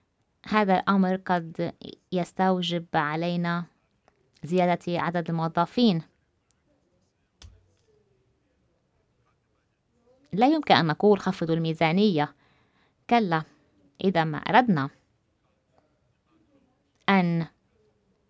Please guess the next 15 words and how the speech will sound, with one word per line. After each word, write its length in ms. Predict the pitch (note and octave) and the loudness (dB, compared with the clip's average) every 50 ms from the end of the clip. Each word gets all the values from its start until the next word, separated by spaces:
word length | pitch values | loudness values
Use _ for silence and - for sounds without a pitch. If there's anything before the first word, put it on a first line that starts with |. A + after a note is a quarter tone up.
| _ _ _ _ _ _ _ _ - | _ _ _ _ _ _ _ _ -2
ن-، 360 | F3 G3 G#3+ B3 A3+ - - - - - - | 2 4 4 4 4 2 -4 -12 -16 -4 -2
أن 240 | F#3+ F3 F3 F3 F3 | 0 0 2 0 0
نتمكن 540 | E3+ - F3+ F#3 G3 A#3 - - F#3+ F3+ E3+ F3 E3+ - | 0 0 2 2 2 0 0 0 -2 -2 0 -2 -2 -2
من 440 | - E3 E3 E3+ E3+ E3 D#3+ D#3+ D#3 D#3+ - - - - _ _ _ _ _ _ _ _ | -2 0 0 0 2 2 0 0 -2 -4 -8 -18 -20 -20 _ _ _ _ _ _ _ _
تناول 520 | - F3+ F3+ G3 G#3+ A3 G3+ G3+ F#3 F#3+ | 0 2 4 4 4 4 4 2 0 0
كل 360 | F#3+ - - F#4+ F#4+ C#4+ F#3+ D#3+ | -4 -2 0 0 2 2 2 0
هذه 540 | D#3 D#3+ F#3 F3+ F3 E3+ D#3+ D#3 E3+ - | 0 0 0 0 0 -2 -6 -4 -4 -6
الحالات 380 | C#3+ - - E3 F3 E3+ E3 - | -6 -6 -6 -4 -4 -4 -4 -4
المتأخرة 600 | E3+ E3 E3 - - - A#3+ - - A#3+ A#3+ B3 | -4 -4 -2 0 0 0 -2 -2 -4 -2 -2 0
والمتراكمة، 800 | G#3+ F3 D#3 D3+ D3 D#3+ E3+ G3 A3+ - - A#3+ A#3 A#3 A3+ G3+ | 0 0 -2 -2 -2 -2 -2 -2 -2 -2 -2 0 0 2 2 0
يجب 260 | F#3 F3 F3+ F3+ F3+ | -2 -2 -2 -4 -2
أن 140 | - - E3 | -2 -2 -2
نقوم 340 | D#3+ D#3 - G#3 G#3+ G#3 G3 | -4 -4 -2 0 2 2 2
بزيادة 520 | E3+ E3+ D3+ D#3+ E3 F3 A3 C4 C#4 B3+ - G#3+ G3+ | 0 -2 0 2 2 4 4 2 2 0 0 0 -2
الموارد، 720 | F#3+ F3 F3 F#3 G#3+ A#3 A#3 A3+ A3 G#3+ G#3+ - G3 - | -2 0 0 0 0 0 0 0 -2 -4 -2 -2 -2 -2